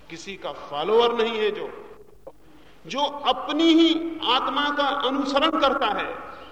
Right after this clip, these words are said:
वही व्यक्ति केवल धर्म को, सत्य को उपलब्ध होता है, वही केवल मुक्ति को उपलब्ध होता है। लेकिन हम सब तो किसी के अनुयायी हैं, और हमें हजारों वर्ष से यही सिखाया जा रहा है कि पीछे चलो।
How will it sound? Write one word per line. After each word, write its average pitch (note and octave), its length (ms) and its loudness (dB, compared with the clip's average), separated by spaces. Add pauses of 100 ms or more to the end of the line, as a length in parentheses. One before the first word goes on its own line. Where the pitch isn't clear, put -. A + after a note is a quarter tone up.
(240)
वही F3 260 -4
व्यक्ति G#3+ 440 -4
केवल G3+ 340 0 (180)
धर्म F#3+ 300 -4
को, F#3 260 -6
सत्य F3+ 460 -8
को G3+ 140 -10 (100)
उपलब्ध F3+ 340 -8
होता D3+ 280 -8
है, C#3+ 160 -10
वही C#3 260 -8
केवल D3+ 340 -10 (100)
मुक्ति D#3+ 340 -8
को D3+ 160 -8
उपलब्ध C3 320 -10
होता A#2 200 -12
है। - 220 -18 (1160)
लेकिन E3 320 -10
हम F3 220 -10
सब G#3 300 -12
तो G#3 100 -2
किसी G#3 340 -12
के G#3 240 -8
अनुयायी F#3+ 380 -6
हैं, F#3 280 -10 (500)
और E3+ 200 -2
हमें G3 240 -2
हजारों F#3+ 520 0
वर्ष G#3 180 -2
से A3 140 -6
यही G#3 260 -2
सिखाया G#3+ 480 0
जा A3 200 2
रहा A3 160 2
है A3 140 4
कि A3 200 -4
पीछे A3 400 -2
चलो। A#3 360 2